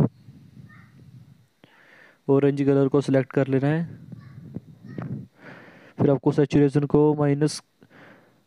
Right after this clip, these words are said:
नाइनटीन के आसपास लेकर चले जाना है। फिर आपको इसकी luminous को नाइन-, नाइनटीन कर लेना है,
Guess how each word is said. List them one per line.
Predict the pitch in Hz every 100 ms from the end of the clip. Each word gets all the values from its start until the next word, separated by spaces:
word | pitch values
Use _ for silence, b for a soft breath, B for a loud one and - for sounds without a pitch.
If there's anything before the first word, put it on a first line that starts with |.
| - -
नाइनटीन | 139 143 - 147
के | 147
आसपास | 143 143 139
लेकर | 135 131
चले | 131 135 131
जाना | 131
है। | 139 160 - - - - - - - - _ _ _ _ _ _ _ _ _ _ _ _ _ _ _ _ _ _ _ b b b b b b b b b b b b - 147 - _ -
फिर | 139
आपको | 139 - 143
इसकी | - 147
luminous | 139 139 139 139
को | - 143
नाइन-, | 135 131 - _ _ _ -
नाइनटीन | 131 135 147 143
कर | 143
लेना | 135 135
है, | 139 165 135